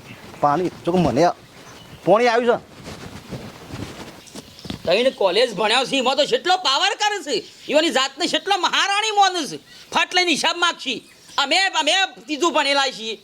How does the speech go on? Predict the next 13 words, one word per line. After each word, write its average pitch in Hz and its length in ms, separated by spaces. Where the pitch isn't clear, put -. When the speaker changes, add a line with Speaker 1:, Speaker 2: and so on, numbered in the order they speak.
Speaker 2:
અમે 277 180
તો 320 100
કદી 330 160
જિંદગીમાં 370 460
કશું 339 240
કોઈ 330 100
કહેતા 302 260
નહીં. 277 240
અમે, 262 220
અમારું 302 460
ત્રીજું 311 300
એટલે 330 320
તો 339 160